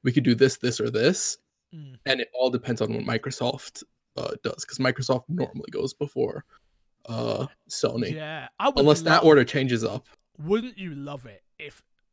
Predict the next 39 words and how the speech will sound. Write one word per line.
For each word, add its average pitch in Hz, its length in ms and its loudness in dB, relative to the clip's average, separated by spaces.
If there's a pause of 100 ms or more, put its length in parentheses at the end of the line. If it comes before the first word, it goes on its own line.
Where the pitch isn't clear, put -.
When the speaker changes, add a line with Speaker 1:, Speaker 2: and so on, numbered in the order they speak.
(480)
Speaker 2:
Xbox 190 580 -10
pulled 156 460 -10
the, 147 300 -10 (680)
the, - 160 -18
I, 208 100 -6
<sighs> - 1000 -14
they 226 120 2
won't 240 260 2
do 143 120 -10
it, 104 120 -20 (140)
but 190 140 -6
wouldn't 240 280 -6
it 180 120 -12
be 160 100 -10
dope 139 320 -14
if 127 100 -18
they 147 80 -14
were 143 80 -12
like, 135 180 -14 (200)
"Oh 196 160 -4
yeah, 190 200 -6
we're 180 160 -8
putting 170 200 -12
our 165 120 -12
show," 160 320 -10
'cause 165 120 -14
they 240 100 -2
do 240 100 -6
it 185 40 -8
in 180 40 -10
the 175 60 -12
Microsoft 160 340 -10
Theater. 151 240 -12 (480)
Speaker 1:
Yeah. 139 180 2
Speaker 2:
They 110 120 2
don't 175 160 -8
do 175 140 -8
it 147 200 -10
at, 143 260 -6